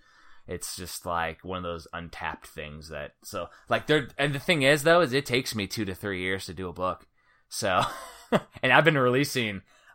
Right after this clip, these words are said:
books every year, as just because I have stuff that's, I've been working on for a long time. I've been working on Hidden Gaming Gems for, like,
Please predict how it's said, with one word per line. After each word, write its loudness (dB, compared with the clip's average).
books 0
every 0
year, -2
as -8
just -10
because -2
I 2
have 0
stuff -4
that's, -6
I've 2
been -6
working -2
on -4
for -8
a -4
long -8
time. -8
I've -8
been -4
working -4
on -2
Hidden -6
Gaming -6
Gems -12
for, -14
like, -12